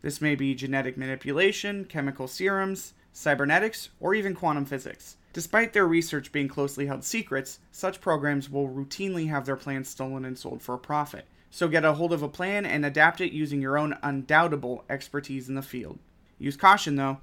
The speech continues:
Scientists have a long history of empowering themselves using untested formulas or procedures, but they're rarely completely happy with the results. So use the full extent of your scientific training and test it on others first.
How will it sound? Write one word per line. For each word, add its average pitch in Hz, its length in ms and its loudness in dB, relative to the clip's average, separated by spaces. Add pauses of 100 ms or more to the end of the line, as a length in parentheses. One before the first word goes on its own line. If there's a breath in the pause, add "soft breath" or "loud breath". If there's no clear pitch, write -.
(120)
Scientists 180 560 0
have 139 140 -4
a - 20 -2
long 151 280 2
history 156 380 0
of 135 120 0
empowering 147 500 0
themselves 135 420 -6
using 131 320 -10
untested 135 480 -6
formulas 185 520 -4
or 131 160 -6
procedures, 139 720 -6
but 175 120 -2
they're 190 120 4
rarely 226 460 4
completely 175 500 -2
happy 143 320 2
with 131 140 -8
the 127 40 -10
results. 131 540 -8 (400 soft breath)
So - 100 -2
use 156 200 4
the 151 80 -4
full 202 180 4
extent 196 400 0
of 156 100 -6
your 147 140 -2
scientific 139 540 -4
training 180 500 -4
and 135 140 -6
test 170 240 -4
it 156 80 -4
on 151 120 2
others 127 280 -2
first. - 420 -8